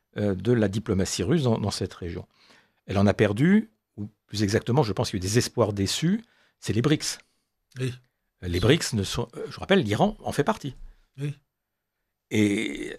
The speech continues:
Speaker 1: force est de constater qu'il n'y a pas eu, à un moment donné, une traduction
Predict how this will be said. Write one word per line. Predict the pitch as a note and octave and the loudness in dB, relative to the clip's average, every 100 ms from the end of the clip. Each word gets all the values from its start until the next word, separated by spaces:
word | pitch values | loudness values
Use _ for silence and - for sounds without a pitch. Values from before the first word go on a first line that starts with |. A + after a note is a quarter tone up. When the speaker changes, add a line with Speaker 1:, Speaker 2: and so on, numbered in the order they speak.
| - | -10
Speaker 1:
force | - B2+ | -6 -2
est | G2+ | -2
de | |
constater | - E2 G2+ A3 - | -2 -4 -2 0 0
qu'il | A#2+ | 2
n'y | G2+ | 2
a | |
pas | G#2+ A#2 | 4 4
eu, | G3 G#3+ | 4 2
à | G#2+ | -4
un | |
moment | G#2 G#2 | -6 -6
donné, | F#2+ F3 | -2 -2
une | C#3+ | -2
traduction | - A2 G#2 - G#2+ | -4 -6 -6 -8 -10